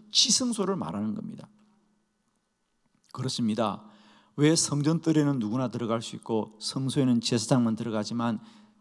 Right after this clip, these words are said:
지성소에는 일 년에 한 번 대제사장만 들어가느냐? 지성소는 하나님이 거하시는 곳이다. 즉, 골방은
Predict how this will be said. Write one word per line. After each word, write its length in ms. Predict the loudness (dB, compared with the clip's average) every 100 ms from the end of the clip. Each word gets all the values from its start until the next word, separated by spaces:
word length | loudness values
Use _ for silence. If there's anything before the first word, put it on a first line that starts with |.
| _ _ _ _ _ _
지성소에는 800 | -2 0 2 0 0 0 0 -2
일 140 | 0 4
년에 140 | 4
한 160 | 4 0
번 220 | 0 0
대제사장만 1300 | 0 4 4 2 -6 -20 -8 -2 0 2 4 4 2
들어가느냐? 920 | 0 0 2 4 4 2 -12 -20 -2
지성소는 680 | 0 4 4 4 4 4 2 -4 -20
하나님이 580 | -8 0 4 4 4 2
거하시는 480 | 0 -6 -4 -4 -4
곳이다. 360 | -8 -12 -16 -20 _ _ _ _ _ -20 -12 4
즉, 640 | 4 4 -8 -16 -18 -4
골방은 720 | 4 6 6 6 4 2 0